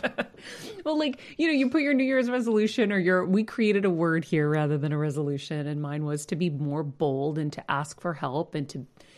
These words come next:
you know, I think it was part of what we're gonna talk about in the Patreon episode. If you haven't become a, a member yet, please do. Just click the link in the summary and join us. Uh, we're gonna be talking Brené Brown today and vulnerability and shame and,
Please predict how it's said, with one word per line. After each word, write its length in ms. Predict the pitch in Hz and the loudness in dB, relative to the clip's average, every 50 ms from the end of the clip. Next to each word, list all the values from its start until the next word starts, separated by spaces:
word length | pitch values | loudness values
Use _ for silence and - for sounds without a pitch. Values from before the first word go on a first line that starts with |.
| _ _ - | _ _ -6
you 140 | - 208 190 | -2 -2 0
know, 160 | 160 147 139 | 0 0 0
I 120 | 147 175 | -2 -2
think 200 | 180 - 208 196 | -2 -2 -2 0
it 60 | 226 208 | 0 0
was 160 | 180 175 - | 0 -2 -4
part 400 | - _ - - - 180 185 196 | -8 _ -6 -2 0 2 2 4
of 220 | 196 170 156 139 | 2 2 2 2
what 160 | 151 165 - | 0 -2 -2
we're 80 | 170 165 | -2 -2
gonna 160 | 151 160 147 147 | -2 -2 -4 -4
talk 260 | - - 147 147 - | -6 -6 -6 -4 -4
about 200 | 156 147 143 143 | -2 -2 -2 -2
in 80 | 139 | -2
the 80 | 135 135 | -4 -4
Patreon 500 | - 185 208 214 - - 160 147 139 135 | -2 -4 -4 -2 -2 -4 -2 -2 -2 -4
episode. 360 | 135 - - 143 - - 135 | -4 -6 -6 -6 -4 -4 -4
If 120 | 147 143 - | -4 -4 -4
you 80 | 156 | -6
haven't 380 | 143 - - 160 156 180 175 - | -4 -4 -4 -2 -2 -2 -2 -2
become 320 | 175 165 - 170 151 147 | -4 -4 -4 -4 -4 -4
a, 220 | 143 143 156 151 - _ - | -4 -4 -4 -6 -6 _ -12
a 120 | - 151 | -8 -6
member 400 | 151 156 165 185 208 196 175 143 | -4 -2 0 0 0 0 -2 -2
yet, 400 | 143 139 139 139 139 139 139 - - - - - _ _ _ - | -2 0 0 0 0 -2 -2 -6 -10 -20 -20 -20 _ _ _ -4
please 360 | - 196 196 190 185 147 - | 0 2 4 4 2 2 -2
do. 280 | - 151 147 151 170 | -4 -2 0 0 0
Just 460 | 185 180 165 151 143 - - - - - | -2 -2 -4 -6 -6 -6 -10 -12 -12 -8
click 240 | - 180 160 - | -4 -4 -4 -4
the 100 | - 156 | -4 -4
link 240 | 151 151 151 151 147 | -4 -2 -4 -4 -4
in 100 | 156 156 | -4 -4
the 60 | 147 | -4
summary 560 | 143 - - 147 139 143 143 143 151 156 160 165 | -4 -6 -6 -6 -6 -4 -4 -4 -4 -4 -2 -2
and 140 | 143 139 | -4 -4
join 260 | - 147 143 143 143 147 | -4 -4 -2 -2 0 0
us. 300 | 151 165 185 - - - - - - - - _ - | 0 0 -2 -4 -6 -10 -12 -18 -20 -20 -20 _ -8
Uh, 180 | - 156 147 139 | -4 -2 -2 -2
we're 60 | 139 | -2
gonna 160 | 143 147 139 135 | -2 -4 -4 -4
be 80 | 143 | -4
talking 400 | 135 - - 135 - 147 147 139 | -6 -6 -8 -6 -4 -4 -4 -4
Brené 280 | 135 - 143 139 139 131 | -2 -2 -2 -2 -2 -2
Brown 340 | - 143 143 143 139 143 143 | -2 -2 -2 0 0 -2 -4
today 440 | - - 143 151 143 143 143 156 | -4 -4 -2 -2 0 0 0 -2
and 140 | 151 135 135 | -2 -2 -4
vulnerability 720 | 135 135 135 139 135 131 - 135 139 143 143 139 139 139 135 | -4 -6 -6 -6 -6 -6 -4 -4 -2 -2 -2 -2 -2 -2 -4
and 120 | 120 127 | -4 -6
shame 480 | - - - 139 139 135 135 143 139 131 | -8 -8 -6 -6 -4 -4 -4 -4 -4 -4
and, 200 | 127 123 131 139 | -6 -6 -8 -10